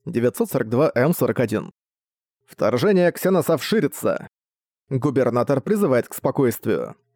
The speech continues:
Несмотря на максимальные усилия сил планетарной обороны и относительно недавно прибывших подразделений имперской гвардии по защите, из отдаленных поселений по всей подветренной пустоши продолжают поступать доклады о жертвах бесчинства тиранидов.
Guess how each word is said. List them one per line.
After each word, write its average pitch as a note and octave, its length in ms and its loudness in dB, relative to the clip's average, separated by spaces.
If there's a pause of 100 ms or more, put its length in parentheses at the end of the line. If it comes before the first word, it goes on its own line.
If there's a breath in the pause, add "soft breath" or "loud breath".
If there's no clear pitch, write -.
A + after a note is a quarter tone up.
(160)
Несмотря A2+ 460 -2
на E3 80 2
максимальные C3 520 0
усилия C3 440 2
сил D#3+ 220 2
планетарной B2 500 0
обороны B2+ 500 2 (340 soft breath)
и A#3+ 80 0
относительно D#3 520 0
недавно B2+ 420 2
прибывших C3+ 440 0
подразделений B2 560 0
имперской B2 340 -2
гвардии A#2 360 0
по G#2 100 -4
защите, A#2 580 -2 (460)
из G#2+ 220 -2
отдаленных C3 520 0
поселений C3+ 460 2
по A#2+ 140 0
всей G3 220 0
подветренной A#2+ 480 0
пустоши D#3 440 -2
продолжают A#2+ 540 0
поступать B2 460 -2
доклады C#3 340 2
о B2 100 4
жертвах A#2 320 0
бесчинства A#2+ 460 -4
тиранидов. C3 640 0